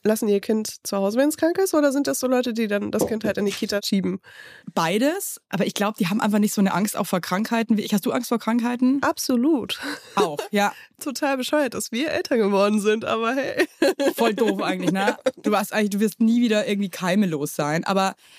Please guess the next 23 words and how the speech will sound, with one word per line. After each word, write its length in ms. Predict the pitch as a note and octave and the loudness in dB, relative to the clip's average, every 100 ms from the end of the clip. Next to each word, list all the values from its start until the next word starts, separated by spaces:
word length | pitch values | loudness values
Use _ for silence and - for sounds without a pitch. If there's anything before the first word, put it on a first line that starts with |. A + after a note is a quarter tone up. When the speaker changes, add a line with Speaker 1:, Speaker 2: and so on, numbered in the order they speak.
| - - _ G3 | -20 -20 _ 0
Speaker 2:
ähm, 400 | F3+ F3+ F3+ - | 2 4 2 2
also 160 | F#3+ - | 0 2
ich 200 | A3+ - - - | -2 -4 -12 -2
erwarte 560 | G#3 F3 E3+ G3+ A3 | 0 2 2 0 -2
ehrlich 180 | F#3 F#3 | -2 -2
gesagt 240 | F3+ F3+ | 0 -2
schon 240 | - G#3 G3+ | 0 -2 2
von 140 | G3+ | 2
meinen 160 | F3+ E3+ | 2 0
Freunden 580 | - F#3 G3+ G#3+ G3+ G3+ | 0 2 2 2 2 0
und 140 | F#3+ | -2
anderen 220 | F#3+ F#3 | 0 2
Leuten, 400 | E3+ F3 F3 F3+ | 2 2 0 0
dass 200 | E3+ E3 | 0 -2
die 160 | - E3 | -2 0
Rücksicht 380 | E3+ - F3 - | 0 0 -2 2
nehmen 300 | D#3 D#3 D#3 | 4 4 2
und 440 | D#3 D3+ D3+ D#3 F3+ | 0 0 0 -2 0
wenn 260 | E3 D#3 | 2 2
die 80 | D#3 | 0
kranke 280 | - D#3 D#3+ | -2 -2 -2
Kinder 300 | - E3+ D3+ | 2 2 2
haben 420 | D3 D3 D3+ C#3+ | 0 0 0 -2